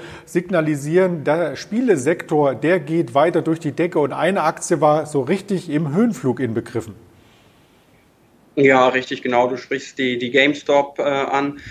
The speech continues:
Speaker 2: Die ist ein Highflyer gewesen, sowohl gestern als auch schon letzte Woche und auch heute Morgen. Das zieht sich so weiter. Ähm, ja, wir reden hier über eine Aktie, über den, über eine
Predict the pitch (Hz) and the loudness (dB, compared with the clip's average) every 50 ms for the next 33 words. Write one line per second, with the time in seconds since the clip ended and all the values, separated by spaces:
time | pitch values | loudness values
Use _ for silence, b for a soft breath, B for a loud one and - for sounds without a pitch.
0 | B B B B B - 143 139 - 143 131 135 139 147 147 - - 147 147 143 | B B B B B -8 -8 -4 -2 -2 0 2 2 2 2 2 0 2 2 4
1 | 143 139 131 139 131 131 139 147 147 147 143 139 131 127 131 120 135 131 135 123 | 2 0 -2 -6 -4 -2 -2 -2 0 -2 -2 -4 -4 -6 -4 -2 0 0 0 2
2 | 120 143 139 139 - - - 156 147 139 127 131 131 - 127 135 - - 139 131 | 2 2 2 2 0 0 2 2 2 2 0 -2 -2 -2 -2 -4 -4 -4 -6 -4
3 | 131 127 127 127 131 143 139 - - - 135 117 123 143 151 147 - 156 143 127 | -2 -2 -2 0 2 2 0 0 -2 -8 -8 -2 2 2 2 2 0 -4 -2 2
4 | 131 147 147 147 143 135 - 139 127 123 123 131 143 147 135 120 - - - 143 | 2 0 2 2 -2 -2 -2 -4 -2 0 2 2 2 2 0 -2 -4 -6 -10 -10
5 | 143 - 131 - - 123 117 131 131 143 147 147 160 143 143 147 B B B B | -10 -10 -12 -8 -6 -2 0 2 2 2 2 2 2 0 0 0 B B B B
6 | B B B B - 151 151 156 151 147 156 185 202 185 143 127 123 135 135 147 | B B B B 0 2 2 2 0 0 2 2 4 4 2 0 -4 -8 -8 -8
7 | 156 156 147 151 147 139 139 131 131 135 135 147 147 - - - - 156 156 147 | -8 -10 -8 -8 -6 -4 -4 -4 -2 0 -2 -2 -2 -4 -14 -10 -8 -6 -6 -4
8 | 143 143 139 139 131 131 127 127 127 127 127 127 127 127 - 127 123 _ - _ | -4 -4 -6 -6 -4 -2 -2 0 0 0 -2 -4 -6 -10 -14 -14 -16 _ -20 _
9 | _ _ - - 143 135 131 127 127 127 - - 131 123 131 135 139 135 - - | _ _ -16 -10 -8 -6 -4 -4 -4 -4 -4 -4 -2 0 0 0 0 -2 -2 -4